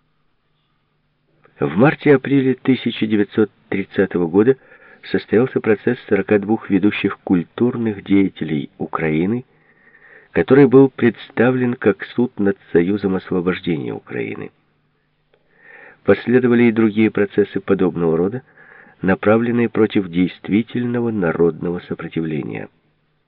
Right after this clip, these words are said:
Столь крайними и жестокими мерами старая украинская интеллигенция была практически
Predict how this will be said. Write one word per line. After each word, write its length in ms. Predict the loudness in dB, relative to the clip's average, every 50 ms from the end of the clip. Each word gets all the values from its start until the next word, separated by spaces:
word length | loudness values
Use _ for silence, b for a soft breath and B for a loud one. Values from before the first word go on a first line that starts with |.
| _ _ _ _ _ _ _ _ _ _ _ _ _ _ _ _ _ _ _ _ _ _ _ _ _ -20 -8
Столь 220 | _ 4 6 6 4
крайними 640 | 0 -2 0 2 2 2 2 2 2 4 4 2 2
и 160 | 2 0 0
жестокими 640 | 2 2 0 -2 _ 0 0 0 0 -2 0 2 2
мерами 380 | 2 4 4 4 4 4 2 0 -2 -2
старая 340 | _ 0 2 2 4 2 2
украинская 640 | 2 0 2 0 0 2 0 -2 -6 -2 -2 -2
интеллигенция 840 | -2 0 -2 -2 -4 -4 -2 -2 -4 -4 -4 -8 -8 -6 -6 -6 -8 b b b b b b b b b b b b b b b b b
была 220 | -2 2 2 2 4
практически 680 | 2 0 -2 0 0 -2 -2 -2 -6 -10 _ -4 -4